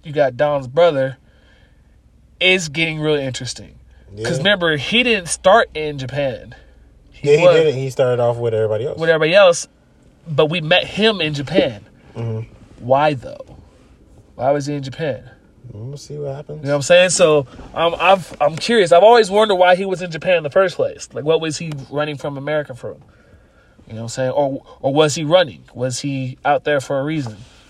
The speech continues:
Speaker 2: Well, we'll see what happens. But tell us what you guys think. You know, tell us how you feel about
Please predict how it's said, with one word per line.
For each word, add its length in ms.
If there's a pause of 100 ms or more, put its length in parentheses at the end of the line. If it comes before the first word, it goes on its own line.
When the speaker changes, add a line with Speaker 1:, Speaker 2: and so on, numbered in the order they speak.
(140)
Speaker 2:
Well, 300 (360)
we'll 320
see 180
what 140
happens. 560 (680)
But 140
tell 160
us 100
what 200
you 60
guys 280
think. 240 (500)
You 120
know, 100
tell 180
us 80
how 80
you 140
feel 200
about 360